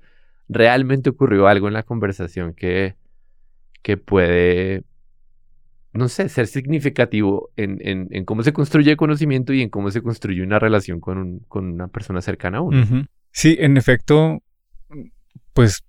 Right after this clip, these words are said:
Speaker 2: todo este tema ha traído una cantidad de información, desinformación, dudas, peleas, batallas,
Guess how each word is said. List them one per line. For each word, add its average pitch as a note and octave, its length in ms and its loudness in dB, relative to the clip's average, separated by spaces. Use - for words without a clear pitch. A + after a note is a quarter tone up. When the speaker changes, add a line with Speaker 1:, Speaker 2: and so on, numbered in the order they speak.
Speaker 2:
todo A#2+ 180 8
este A#2+ 200 2
tema B2+ 460 6
ha B2+ 120 -2
traído A#2+ 440 6
una A#2+ 260 4
cantidad G#2+ 560 0
de G#2 640 2
información, A2 840 4
desinformación, G#2+ 1080 0
dudas, A#2 380 2
peleas, G2+ 520 0
batallas, G#2 720 0